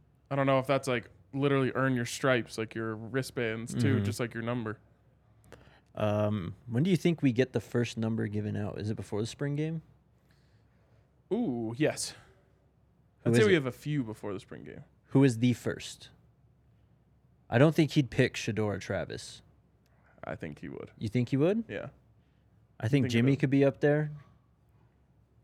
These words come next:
Speaker 1: How do these guys not want number one? So there's a theory in the comments going around that they think Trav is gonna get number one.
Speaker 2: I'm on board with that.
Speaker 1: Does he want it, though? Or is, like, twelve a thing for him?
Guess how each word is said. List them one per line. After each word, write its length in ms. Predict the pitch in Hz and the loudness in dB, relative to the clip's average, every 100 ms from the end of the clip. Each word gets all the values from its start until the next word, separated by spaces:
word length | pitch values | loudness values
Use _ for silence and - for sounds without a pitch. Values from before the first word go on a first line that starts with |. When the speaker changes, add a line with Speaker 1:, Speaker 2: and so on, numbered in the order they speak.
| _ _ _ - | _ _ _ -14
Speaker 1:
How 180 | - 202 | -8 -6
do 100 | 220 | -4
these 140 | 208 | -4
guys 180 | 165 151 | -4 -4
not 140 | 143 135 | -2 -2
want 140 | 127 | -2
number 180 | 131 127 | -2 -2
one? 180 | 143 131 | -2 -2
So 100 | 135 | 0
there's 180 | 143 147 | 0 0
a 60 | |
theory 400 | 143 190 240 233 | 0 0 4 4
in 100 | 185 | 4
the 60 | 147 | 0
comments 540 | - 165 135 113 110 | 0 0 0 -4 -8
going 220 | - 113 | -8 -6
around 340 | 110 107 104 107 _ _ _ _ | -4 -4 -6 -8 _ _ _ _
that 120 | 135 | -4
they 160 | 131 156 | 2 4
think 240 | 156 139 | 4 -2
Trav 480 | - - 139 123 117 | -2 4 6 6 2
is 120 | 113 | -2
gonna 180 | 117 117 | -4 -4
get 140 | 113 101 | -4 -4
number 300 | 104 98 87 | -6 -6 -8
one. 260 | 65 - - - | -10 -12 -18 -6
Speaker 2:
I'm 260 | 95 165 220 | 2 4 6
on 140 | 120 | 4
board 240 | 107 113 98 | 4 4 4
with 120 | - | -4
that. 260 | 82 62 - - - | -6 -8 -10 -16 -6
Speaker 1:
Does 140 | 165 | -2
he 80 | 180 | 0
want 340 | 151 190 247 | 2 4 4
it, 140 | 135 90 | 0 -4
though? 240 | - 65 - | -8 -8 -2
Or 140 | 139 | -2
is, 100 | 143 | 0
like, 160 | 139 - | -2 -4
twelve 460 | - 156 165 156 | -2 4 4 4
a 60 | 139 | 0
thing 340 | - 214 180 | 0 0 0
for 160 | 135 110 | -2 -6
him? 260 | 95 58 | -6 -10